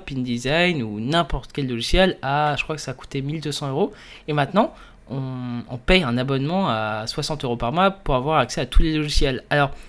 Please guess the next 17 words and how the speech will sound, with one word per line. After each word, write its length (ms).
en 120
soi, 400
c'est, 260
c'est 140
intéressant 720
dans 160
le 60
sens 460
où 140
on 60
se 140
dit, 260
euh, 240
c'est 140
vrai 120
que 140
si 420